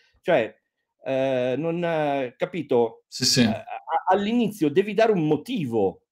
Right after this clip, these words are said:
Speaker 1: alla gente per, per utilizzare una tecnologia, se no la tecnologia non viene, non viene adottata, non, non, non viene, non viene utilizzata,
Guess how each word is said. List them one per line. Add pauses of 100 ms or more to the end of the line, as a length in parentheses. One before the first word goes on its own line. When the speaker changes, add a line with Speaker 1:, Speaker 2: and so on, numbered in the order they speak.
(100)
Speaker 1:
alla
gente
per,
per
utilizzare
una
tecnologia,
se
no
la
tecnologia
non
viene,
non
viene
adottata,
non,
non,
non
viene,
non
viene
utilizzata,